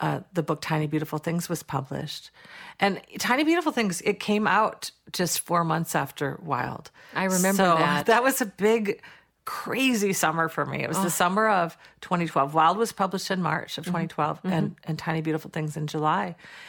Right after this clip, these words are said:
Speaker 1: And when Tiny Beautiful Things was published, Wild was number one on the New York Times bestseller list.
Speaker 2: Wow.
Speaker 1: And so I had this extremely explosive,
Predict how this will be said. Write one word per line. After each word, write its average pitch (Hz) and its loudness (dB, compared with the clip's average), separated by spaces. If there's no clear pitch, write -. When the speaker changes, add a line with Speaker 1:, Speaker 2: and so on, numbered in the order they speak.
Speaker 1:
And 175 2
when 185 2
Tiny 202 0
Beautiful 202 0
Things 170 -2
was 170 -4
published, 240 0
Wild 156 2
was 160 -4
number 156 0
one 151 0
on 147 -2
the 147 -2
New 147 -2
York 151 -4
Times 143 -6
bestseller 160 -2
list. 151 -12
Speaker 2:
Wow. 151 -10
Speaker 1:
And 175 2
so 185 4
I 175 4
had 220 0
this 233 0
extremely 190 0
explosive, 147 -2